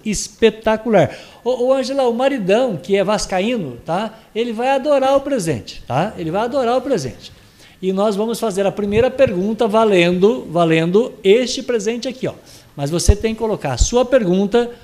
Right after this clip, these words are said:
no nosso chat, tá? Você manda a sua pergunta no chat, você vai perguntar pro meu convidado hoje, o meu querido Roberto. E você pode perguntar o que você quiser de mecânica aí, ó, tá?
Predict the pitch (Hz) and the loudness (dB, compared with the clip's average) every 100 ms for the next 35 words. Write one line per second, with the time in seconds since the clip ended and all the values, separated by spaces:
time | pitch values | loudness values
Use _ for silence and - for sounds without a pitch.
0 | - 165 180 220 202 208 247 220 143 - | -14 -4 0 0 -2 -4 -6 -12 -12 -8
1 | - - - 127 196 226 - - - 147 | -10 -8 -8 -4 -4 -6 -16 -20 -12 -8
2 | 160 165 147 135 247 262 311 208 214 226 | -4 -4 -4 -2 0 2 0 2 0 0
3 | 233 - - - 202 - 160 170 175 175 | -4 -6 -18 -6 -2 0 2 2 0 -6
4 | 151 185 180 190 175 151 160 190 190 180 | -4 -4 0 0 0 -2 -2 -2 0 0
5 | 202 208 202 190 226 185 165 214 - - | 0 2 4 4 6 4 4 0 -6 -16
6 | - 214 190 202 214 196 202 202 190 185 | -8 0 4 4 4 2 4 4 4 4
7 | - - - - 185 247 247 254 277 - | 0 -18 -20 -10 -4 -4 2 2 2 0
8 | 311 302 208 - 226 277 - - 226 277 | 0 0 -4 0 0 0 -6 -10 -10 -8
9 | 311 320 330 359 403 392 359 359 381 370 | -6 -2 -2 -4 -8 -10 -8 -6 -8 -4
10 | 269 214 - - - 131 190 | -2 -2 -8 -16 -12 -6 -6